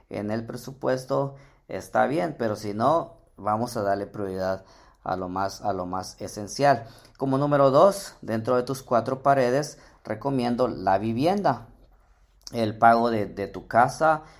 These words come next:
o el pago de, de la renta tiene que tener priori-, prioridad. Asegu-, asegúrate de, eh, de, de que, de que, pues, tengas eso para que tengas un,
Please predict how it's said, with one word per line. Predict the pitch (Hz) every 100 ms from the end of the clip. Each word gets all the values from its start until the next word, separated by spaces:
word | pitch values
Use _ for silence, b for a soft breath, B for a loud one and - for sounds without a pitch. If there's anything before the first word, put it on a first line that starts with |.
| B _
o | - 107 110 120 -
el | 104 92
pago | 95 101 101 104
de, | 101 98 95
de | 98 98
la | 95
renta | 95 135 151 117 101 b b b
tiene | 110 120 113
que | 110
tener | - 113 104 98 -
priori-, | 113 113 110 110 110 - - 113
prioridad. | - 113 110 113 117 170 185 - b b b _
Asegu-, | - 104 110 110 113
asegúrate | - 113 113 101 131 147 143 147 139
de, | 113 104 - 110 104 101
eh, |
de, | 90 101 82
de | 101 98 95
que, | 98 98 92 85 62 -
de | 110 101 95
que, | - 90
pues, | - 82 - - - -
tengas | - 123 147 127 120
eso | 156 185 120
para | 110 104
que | 95
tengas | - 123 120 127
un, | 135 139